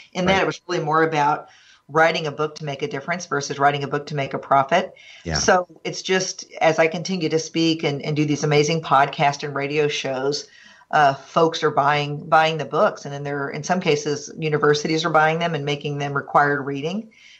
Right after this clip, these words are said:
Speaker 1: Uh, I speak at a lot of universities from here at Baylor University to, uh, you know, Harvard and,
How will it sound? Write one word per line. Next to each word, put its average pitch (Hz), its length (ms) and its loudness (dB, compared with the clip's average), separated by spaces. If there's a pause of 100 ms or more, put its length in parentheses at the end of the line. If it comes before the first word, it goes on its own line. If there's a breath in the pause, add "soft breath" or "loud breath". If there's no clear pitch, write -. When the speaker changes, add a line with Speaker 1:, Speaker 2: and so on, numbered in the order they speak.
(140)
Speaker 1:
Uh, 143 260 2
I 139 60 0
speak - 260 -4
at 180 40 -2
a 170 40 0
lot 170 180 6
of 165 80 -4
universities 147 460 -6
from 147 160 -10
here 160 320 2
at 156 120 -4
Baylor 151 300 0
University 147 720 0
to, 143 340 0
uh, 147 220 4
you 170 80 2
know, 143 80 4
Harvard 151 500 6
and, 143 280 -4